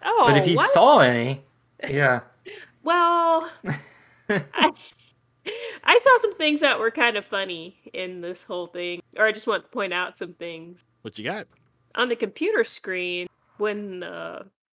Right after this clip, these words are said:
Speaker 1: the robot's trying to upload Hardak,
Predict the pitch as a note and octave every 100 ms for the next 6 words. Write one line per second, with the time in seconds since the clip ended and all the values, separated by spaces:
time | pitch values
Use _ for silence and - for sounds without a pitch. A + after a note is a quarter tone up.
0 | _ _ _ _ _ _ _ _ _ G3+
1 | G#3+ A3+ G#3+ - A3 F3+ D#3+ F#3+ F#3+ G#3
2 | F#3+ F3+ F3+ F3+ F#3 F3+ F#3+ E3+ D#3+ D#3+